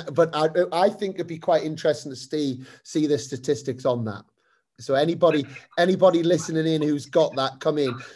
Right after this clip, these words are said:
But, um, you bring up a really important point, Craig, that, um, I'm fascinated by this point, and, uh, the spotlight goes on to Des for the next couple of minutes, because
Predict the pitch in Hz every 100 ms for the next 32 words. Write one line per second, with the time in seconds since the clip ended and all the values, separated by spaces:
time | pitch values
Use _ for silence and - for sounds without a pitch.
0 | - _ 170 165 180 180 - 156 214 226
1 | - 202 226 214 196 180 202 214 202 190
2 | 170 196 190 160 - 190 170 165 - 139
3 | 127 127 131 127 131 - - - - 147
4 | 139 127 127 _ _ _ _ _ _ _
5 | _ _ - 160 160 170 - 143 131 113
6 | 104 113 107 107 - 113 107 98 123 113
7 | 113 - 127 131 131 - 160 - 165 156
8 | 151 143 135 131 120 - 135 120 101 -
9 | 113 113 117 - - 123 120 110 110 110
10 | - 117 127 120